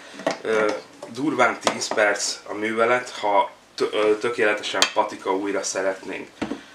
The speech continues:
Tehát föl van töltve, amilyen barázdázott mindez is, azt így végig a barázdákat mindenhol legyen.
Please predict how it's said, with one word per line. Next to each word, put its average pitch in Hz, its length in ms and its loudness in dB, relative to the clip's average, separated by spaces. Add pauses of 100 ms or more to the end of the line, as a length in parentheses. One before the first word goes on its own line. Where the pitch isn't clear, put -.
(160)
Tehát - 180 -6
föl 135 240 6
van 101 200 0
töltve, 117 680 2 (580)
amilyen 113 440 0 (100)
barázdázott 110 880 4
mindez 104 360 -2
is, 139 300 -2 (400)
azt - 200 -8
így 101 140 -4
végig 110 440 -2 (300)
a 143 300 -4
barázdákat 107 720 2
mindenhol 95 680 -2 (260)
legyen. 92 440 -2